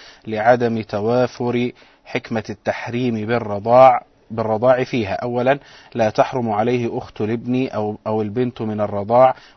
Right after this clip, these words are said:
وتحرم عليه أخت ابنه أو أخت ابنته من النسب، لأنها بنته أو ربيبته، لأنها بنته أو ربيبته.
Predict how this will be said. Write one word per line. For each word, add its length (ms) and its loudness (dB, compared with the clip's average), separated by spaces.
وتحرم 440 -4
عليه 420 -2
أخت 240 -10
ابنه 480 -4
أو 180 -6
أخت 260 -14
ابنته 600 -6
من 160 -4
النسب، 440 -2
لأنها 460 -2
بنته 400 -4
أو 140 0
ربيبته، 540 -2
لأنها 580 -2
بنته 320 -4
أو 260 0
ربيبته. 500 -4